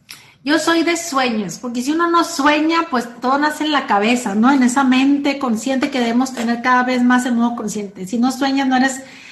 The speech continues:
es más, estoy convencida que si eres capaz de soñarlo, eres capaz de lograrlo.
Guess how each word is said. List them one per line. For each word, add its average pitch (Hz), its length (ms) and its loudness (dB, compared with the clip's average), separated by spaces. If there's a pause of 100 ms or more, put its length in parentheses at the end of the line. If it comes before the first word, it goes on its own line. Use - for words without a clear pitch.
(200)
es 294 120 0
más, 311 180 4
estoy 294 200 0
convencida 294 680 0
que 240 80 -6
si 220 100 -2
eres 339 160 0
capaz - 300 0
de 294 100 0
soñarlo, 277 540 2
eres 277 160 0
capaz 220 260 -4
de 240 120 -2
lograrlo. 190 560 -6